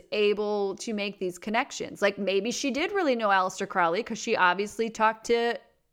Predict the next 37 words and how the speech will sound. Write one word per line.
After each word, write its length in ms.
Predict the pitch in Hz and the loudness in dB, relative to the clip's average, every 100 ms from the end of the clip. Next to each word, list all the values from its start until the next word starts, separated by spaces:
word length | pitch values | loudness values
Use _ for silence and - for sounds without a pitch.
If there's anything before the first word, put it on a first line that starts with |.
| - | -10
Doctor 380 | 170 170 165 202 | 0 0 0 -2
Regardie. 640 | 208 220 311 359 - - - - - - | 0 2 2 2 -4 -6 -14 -20 -20 -6
Like, 280 | 220 220 - _ - | -4 -4 -6 _ -12
how 220 | - 226 | 0 2
did 160 | 240 240 | 2 -2
she 140 | 285 | -2
know 160 | 277 269 | 2 2
Hans 320 | 254 285 269 | 2 0 0
Holzer? 280 | 339 415 - - - 285 | -2 -2 -8 -12 -6 0
Like, 240 | 294 - | 0 -2
the, 280 | 240 214 - | -6 0 2
all 220 | 277 330 359 | 4 4 2
that 240 | 339 320 | 0 0
stuff. 180 | - - | -6 0
Like, 280 | 247 247 - | 0 0 2
that's 320 | 285 349 - | 2 2 -2
where 100 | 359 | -4
it 120 | 349 | -4
starts 260 | - 277 277 | -2 -2 -2
to 100 | 262 | -2
get 100 | 262 | 0
like, 180 | 240 240 | -2 -4
well, 240 | 262 302 | -4 -2
shit, 440 | 294 - 440 - - | -2 -6 -2 -2 -2
maybe 320 | 214 247 277 | -2 0 -2
she 200 | - 320 | -2 -4
did 260 | 233 349 | 0 -2
really 300 | 440 427 330 | 2 0 2
know 500 | 214 190 175 165 151 - | 0 2 4 2 0 -6
these 260 | 170 190 - | -2 -2 0
people 520 | 185 170 180 160 - | -2 0 2 2 0
and 160 | 190 185 | -2 -4
have 500 | 185 190 165 160 170 | 0 2 2 -2 -8
these 300 | 180 180 170 | -8 -4 -4
ties. 480 | - 175 147 - - - - - - | -2 0 0 -2 -14 -20 -20 -20 -10
So 200 | - 311 | 2 6
I, 300 | 311 330 | 6 4